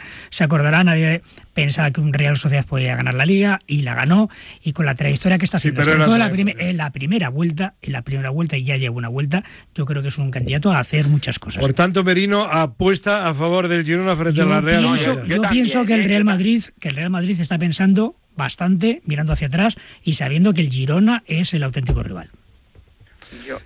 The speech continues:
Speaker 3: yo también le doy favorito al, al Girona, por supuesto, pero sí que digo, y lo digo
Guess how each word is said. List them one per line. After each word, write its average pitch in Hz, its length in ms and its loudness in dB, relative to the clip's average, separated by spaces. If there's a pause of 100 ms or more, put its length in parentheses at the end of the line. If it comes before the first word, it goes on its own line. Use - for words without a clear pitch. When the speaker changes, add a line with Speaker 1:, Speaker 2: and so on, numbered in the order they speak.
Speaker 3:
yo 135 240 -2
también 165 720 0
le 131 160 -12
doy 131 160 -12
favorito 131 440 -6
al, 120 220 -10
al 127 160 -12
Girona, 135 320 -4
por 135 200 -10
supuesto, 170 680 -2
pero 123 260 -2
sí 143 120 -2
que 143 120 2
digo, 185 460 0
y 135 120 -20
lo 120 80 -10
digo 135 340 -2